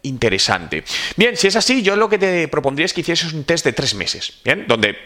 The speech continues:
va a ser un, como un, un lean, ¿no? Una prueba, donde al final vas a tener que poner menos recursos. Evalúalo tres meses y a partir de ahí verás,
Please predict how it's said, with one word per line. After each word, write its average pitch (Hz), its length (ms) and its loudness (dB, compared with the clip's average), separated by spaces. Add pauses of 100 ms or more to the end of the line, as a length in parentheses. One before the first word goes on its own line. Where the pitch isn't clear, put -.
va 113 60 4
a - 20 4
ser 147 160 2
un, 147 100 -2
como 131 180 2
un, 143 300 -2
un 139 220 6
lean, 127 200 0
¿no? 127 100 2
Una 135 160 2
prueba, 127 420 0 (260)
donde 120 200 2
al 113 60 0
final 127 220 2
vas 139 160 -2
a 143 60 2
tener 139 200 2
que 143 100 0
poner 123 280 0
menos 135 220 -2
recursos. 120 480 0 (340)
Evalúalo 127 720 2
tres 143 240 0
meses 247 560 0
y 190 120 -2
a 269 60 4
partir 233 380 0
de 170 120 4
ahí 165 300 -2 (160)
verás, 143 560 0